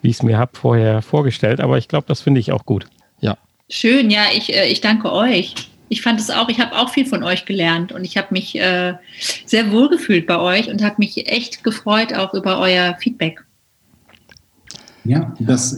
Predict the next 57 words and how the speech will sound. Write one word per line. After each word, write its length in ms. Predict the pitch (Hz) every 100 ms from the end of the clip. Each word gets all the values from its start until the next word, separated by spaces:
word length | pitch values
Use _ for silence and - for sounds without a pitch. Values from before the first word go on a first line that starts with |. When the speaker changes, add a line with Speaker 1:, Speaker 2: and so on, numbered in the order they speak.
| 120
Speaker 4:
Gleiche 320 | 110 113 139
gilt 260 | 127 120 120
für 80 |
mich 240 | 120 117 120
auch. 240 | 123 117
Vielen 200 | 143 139
Dank, 260 | 151 170 170
dass 160 | -
wir 60 | 123
zu 120 | -
Gast 240 | 135 135 -
sein 200 | 123 107
durften 320 | 104 - 107
bei 100 | 104
euch. 320 | 107 107 - -
Und 140 | 123
wir 80 | 127
freuen 280 | 131 160 180
uns, 140 | 165
wenn 120 | 160 151
wir 100 | 147
wieder 140 | 135
Speaker 2:
Immer 120 | 147
Speaker 4:
kommen 120 | -
Speaker 2:
gerne. 140 | 110 101
Speaker 4:
dürfen. 160 | 101 _ _ _ _ _ - - -
Speaker 2:
Ja. 100 | 147
Speaker 1:
Absolut. 480 | 95 143 147 113 - - -
<laughs> 200 | 147 - - - - _ _ _ _ _ - -
Speaker 2:
Da 380 | 120 113 120 120 -
freuen 320 | - 131 135 143
wir 80 |
uns 120 | 165 -
auch. 240 | 120 117 - -
Ich 100 | -
bin 140 | 143 131
gespannt, 580 | - - 123 131 165 139
wie 100 | 143
sich 80 | 196
Speaker 1:
Ja, 100 | 135
Speaker 2:
das 120 | 120
Speaker 1:
und 60 |
Speaker 2:
entwickelt. 600 | 120 196 104 - 98 - _ _ - -
Speaker 1:
Und 160 | 135
freuen 800 | - - 120 127 151 156 160 151
würden 220 | 143 160 151
wir 40 |
uns 120 | 147
natürlich 420 | 151 - 151 131 139
auch, 220 | 135 127
wenn 140 | 135
wir 220 | 131 123
bei 140 | 120 113
der 160 | 117
einen 200 | 123 131
oder 200 | 131 -
anderen 600 | 113 131 127 120 123 117